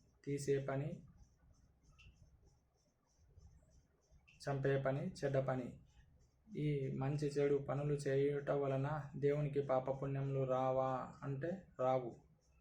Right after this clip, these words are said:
గుణములున్నవాడు గుణములతో పని చేయును, గుణములతో పని చేసిన వానికి పాపపుణ్యములు వచ్చును. దేవుడు గుణరహితుడు, కావున పాపపుణ్యములు రావు.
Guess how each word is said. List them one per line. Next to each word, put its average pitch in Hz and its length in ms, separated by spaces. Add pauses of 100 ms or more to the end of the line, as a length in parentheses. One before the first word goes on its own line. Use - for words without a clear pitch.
(440)
గుణములున్నవాడు 143 1080 (120)
గుణములతో 135 600 (180)
పని 135 160
చేయును, 131 380 (380)
గుణములతో 143 580
పని 139 240
చేసిన 135 420
వానికి 135 420
పాపపుణ్యములు 135 840
వచ్చును. 131 400 (240)
దేవుడు 135 420 (140)
గుణరహితుడు, 135 720 (960)
కావున 139 320 (240)
పాపపుణ్యములు 135 800 (300)
రావు. 131 300